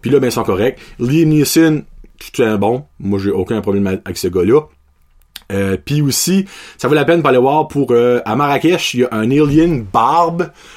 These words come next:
Je dis ça de même, il est vraiment drôle. Puis aussi, les deux méchants, c'est, euh, les Twins.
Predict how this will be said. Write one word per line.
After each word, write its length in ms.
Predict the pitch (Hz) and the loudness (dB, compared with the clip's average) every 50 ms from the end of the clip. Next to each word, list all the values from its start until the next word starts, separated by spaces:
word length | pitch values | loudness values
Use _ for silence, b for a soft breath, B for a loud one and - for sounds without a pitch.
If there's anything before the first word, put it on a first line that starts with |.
| B B B B B _ _ _ _ _ _ _ - | B B B B B _ _ _ _ _ _ _ -16
Je 60 | - 117 | -14 -6
dis 180 | 107 147 147 | -2 -2 0
ça 120 | 143 151 139 | 0 0 0
de 60 | 135 | 0
même, 300 | 135 139 143 151 151 147 _ _ _ | 0 0 0 0 -2 -4 _ _ _
il 120 | 123 123 131 | -6 -4 -2
est 40 | 123 | -2
vraiment 280 | 117 120 117 117 110 | 0 0 -2 -2 -2
drôle. 320 | 107 107 123 143 156 156 151 - | 0 0 2 2 0 0 -2 -2
Puis 160 | - 254 285 | 0 4 4
aussi, 480 | 269 214 - - - 233 254 262 330 - B B B B B | 4 4 2 0 0 0 0 0 0 -2 B B B B B
les 320 | 120 139 156 202 226 196 | -2 0 0 2 2 0
deux 400 | 147 123 101 - 190 226 262 254 | 0 -2 -2 0 0 0 2 2
méchants, 680 | 208 170 156 156 170 175 - - - 151 156 208 415 - b b b b b b b | 0 0 0 0 0 0 0 0 0 0 0 0 -2 -4 b b b b b b b
c'est, 580 | - - - - - 196 233 254 254 - - b b b b b - | -6 -4 -2 -2 0 0 0 0 0 -4 -6 b b b b b -4
euh, 260 | 123 123 120 120 120 | -2 0 0 0 0
les 220 | 117 117 131 123 - | 0 0 0 -2 -2
Twins. 340 | - 226 311 214 143 123 | 0 0 0 0 0 -2